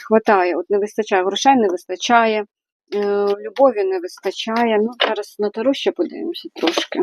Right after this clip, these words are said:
що про вас покажуть. Да. І так день у день. І коли цей коло замкнене завершиться, коли я з нього вийду, уже надоїло.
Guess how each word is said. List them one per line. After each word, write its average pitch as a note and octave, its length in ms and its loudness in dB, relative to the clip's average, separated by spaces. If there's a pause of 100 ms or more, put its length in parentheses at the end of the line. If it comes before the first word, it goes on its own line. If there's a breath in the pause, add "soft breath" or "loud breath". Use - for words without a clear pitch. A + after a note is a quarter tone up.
(120)
що - 320 2
про F#3 220 4
вас F3+ 340 0
покажуть. F#3 460 -4
Да. G3+ 280 4 (920 soft breath)
І G3+ 80 4
так B3 440 2
день G#3 340 4
у G#3+ 100 -10
день. E3+ 320 -2
І F3+ 120 -2
коли G3+ 380 6
цей F#3 440 0 (260)
коло A#3 420 4
замкнене A3 680 0
завершиться, G3 800 0
коли F#3+ 240 8
я A3+ 80 6
з G#3 80 -2
нього G3+ 440 0
вийду, F3 380 4
уже F#3 260 2
надоїло. G#3 720 6